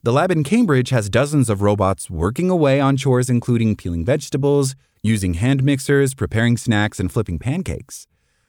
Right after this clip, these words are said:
Language models are proving helpful because they contain information about the physical world, helping the robots make sense of the objects in front of them and how they can be used.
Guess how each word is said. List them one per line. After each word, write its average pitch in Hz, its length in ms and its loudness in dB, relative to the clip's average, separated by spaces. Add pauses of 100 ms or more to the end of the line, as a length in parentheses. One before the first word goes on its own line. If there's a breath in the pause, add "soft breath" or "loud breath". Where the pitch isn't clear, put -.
(300)
Language 143 400 0
models 127 420 2
are 107 300 2
proving 113 420 0
helpful 98 480 -2
because 107 400 0
they 98 140 0
contain 131 400 2
information 123 520 0
about 87 300 -2
the 104 100 -6
physical 90 440 -4
world, 98 420 -2 (220)
helping 135 320 0
the 139 80 2
robots 107 440 0
make 104 160 -2
sense 143 300 -2
of 117 80 -4
the 107 120 -2
objects 98 420 -2
in 104 80 -4
front 92 180 -2
of 82 120 -4
them 98 180 -2
and 95 140 -2
how 95 140 -6
they 87 80 -6
can 87 140 -8
be 90 80 -6
used. - 540 -6